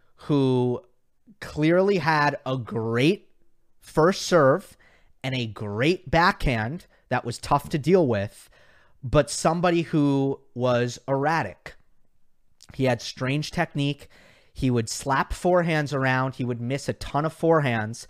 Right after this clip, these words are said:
He still thought he was an aggressive player. He still thought he was an attacking player. And the way Medvedev changed,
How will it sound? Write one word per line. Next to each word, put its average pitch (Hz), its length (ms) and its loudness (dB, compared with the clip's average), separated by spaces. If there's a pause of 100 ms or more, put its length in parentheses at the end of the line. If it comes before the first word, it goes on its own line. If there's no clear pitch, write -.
(260)
He 151 120 -4
still 175 320 2
thought 160 360 4
he 143 100 -2
was 131 140 -4
an 131 60 -6
aggressive 123 520 -4
player. 123 280 0
He 120 100 -10
still 160 240 -2
thought 147 240 2
he 139 80 -4
was 131 120 -4
an 127 80 -4
attacking 113 440 -4
player. 139 360 2 (360)
And 139 260 0 (220)
the 135 80 6
way 147 300 8
Medvedev 156 580 4
changed, 160 840 -2